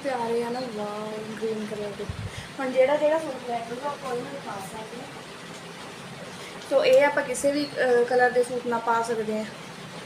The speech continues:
ਕਿਉਂਕਿ ਇਹ ਮਲਟੀ ਕਲਰ ਹੈਗਾ ਇਸ ਤਰ੍ਹਾਂ, ਇਹ ਮਲਟੀ ਹੈ। ਇਹ ਜਿਹੜੇ ਮੇਰੇ ਪਾਏ ਹੋਏ ਨੇਗੇ, ਇਹ ਮਹਿਰੂਨ ਕਲਰ ਆ।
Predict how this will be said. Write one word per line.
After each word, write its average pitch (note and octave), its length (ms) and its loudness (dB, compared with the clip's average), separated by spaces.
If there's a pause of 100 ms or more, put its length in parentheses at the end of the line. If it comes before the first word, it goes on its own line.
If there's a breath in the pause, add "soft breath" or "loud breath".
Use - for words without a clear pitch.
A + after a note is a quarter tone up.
(180)
ਕਿਉਂਕਿ B3+ 220 -4
ਇਹ C#4+ 60 2
ਮਲਟੀ A#3+ 360 4
ਕਲਰ A#3+ 320 2
ਹੈਗਾ G#3+ 180 0
ਇਸ A#3+ 120 0
ਤਰ੍ਹਾਂ, G#3+ 240 -6 (1040)
ਇਹ A#3+ 40 2
ਮਲਟੀ A3 480 0
ਹੈ। G#3+ 60 -4 (880)
ਇਹ B3 120 8
ਜਿਹੜੇ B3+ 220 4
ਮੇਰੇ C4+ 200 6
ਪਾਏ A#3 320 4
ਹੋਏ A#3+ 260 2
ਨੇਗੇ, B3 400 -2 (100)
ਇਹ A#3+ 180 6
ਮਹਿਰੂਨ A#3 440 0
ਕਲਰ G3+ 200 -2
ਆ। G3 200 -2